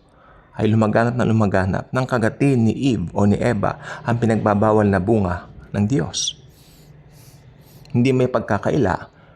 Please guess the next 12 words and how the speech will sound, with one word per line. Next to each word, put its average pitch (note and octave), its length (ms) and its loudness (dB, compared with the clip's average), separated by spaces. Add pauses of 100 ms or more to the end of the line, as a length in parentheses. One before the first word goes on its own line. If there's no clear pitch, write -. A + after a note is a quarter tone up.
(380)
na G2 400 -2
ito - 160 -4
ay C3+ 80 2
nanganak A#2 400 2
ng A#2+ 160 0
nanganak, C#3 560 -2 (320)
pero C3 240 -2
mga B2 180 0
pinanganak A#2+ 460 0
niyang E3 240 2
mga C#3+ 100 0
bata, - 300 -4